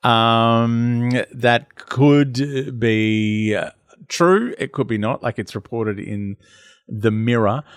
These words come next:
um, who often get things right, but then occasionally get things completely wrong. Like, even in the, the article where they wrote about Millie Gibson leaving.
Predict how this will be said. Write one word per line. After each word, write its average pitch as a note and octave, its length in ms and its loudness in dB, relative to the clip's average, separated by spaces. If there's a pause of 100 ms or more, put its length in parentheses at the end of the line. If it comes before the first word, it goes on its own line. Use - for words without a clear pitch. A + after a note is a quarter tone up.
(200)
um, A2 880 4
who F#3 440 0
often G#4 440 2
get D#4 240 0
things A3+ 600 -2
right, D#3+ 760 0 (160)
but D#3+ 260 -4
then F3+ 140 -6
occasionally D#3+ 540 -10
get D3+ 180 -8
things C#3 180 -6
completely C#3+ 520 -6
wrong. A#2 260 -2
Like, D3 180 0
even F#3 240 0
in E3+ 80 0
the, C#3+ 180 -4 (200)
the C#3+ 200 -2
article A#2 520 -2
where G#2 160 0
they G2+ 160 0
wrote G2+ 300 0
about F#2+ 280 -4
Millie F#2+ 240 -8
Gibson F#2+ 500 -8
leaving. F#2+ 680 -10